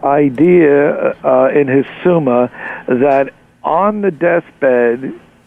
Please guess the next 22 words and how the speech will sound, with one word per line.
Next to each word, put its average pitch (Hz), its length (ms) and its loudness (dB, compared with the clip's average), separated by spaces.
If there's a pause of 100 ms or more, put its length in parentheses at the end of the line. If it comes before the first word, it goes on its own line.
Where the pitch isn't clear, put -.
(140)
the 156 260 0
infusion 175 720 -2
of 135 280 -4
grace 165 440 0 (160)
into 175 420 -2
the 160 140 -2
mind 147 500 -2
can 147 220 -4
be 131 240 0 (160)
so 180 580 2
enormous 147 800 0 (760)
that 139 260 0 (340)
the 127 160 0
m-, 139 500 -8 (160)
most 156 320 -2 (200)
evil 190 500 0
person 175 520 -2
in 160 280 -2
the 147 80 2
world 139 460 0
can 143 340 -4
be 139 340 2